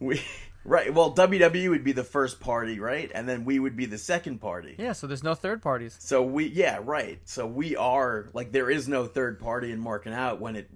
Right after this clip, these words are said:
Speaker 1: it, when it
Speaker 2: Dave is. Dave's the
Speaker 1: pertains
Speaker 2: third party.
Speaker 1: to us.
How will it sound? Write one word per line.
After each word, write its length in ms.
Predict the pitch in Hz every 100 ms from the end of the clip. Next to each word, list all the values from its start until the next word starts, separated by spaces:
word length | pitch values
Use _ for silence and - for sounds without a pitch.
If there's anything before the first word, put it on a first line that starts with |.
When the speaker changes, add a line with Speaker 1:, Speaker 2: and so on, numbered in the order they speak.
| - -
Speaker 1:
it, 160 | 95
when 140 | 110 107
it 120 | - -
Speaker 2:
Dave 260 | 147 165 139
is. 180 | 120 -
Dave's 280 | 156 147
the 60 | 131
Speaker 1:
pertains 180 | 123 120
Speaker 2:
third 80 | 123
party. 140 | 120
Speaker 1:
to 40 | 131
us. 360 | 98 - -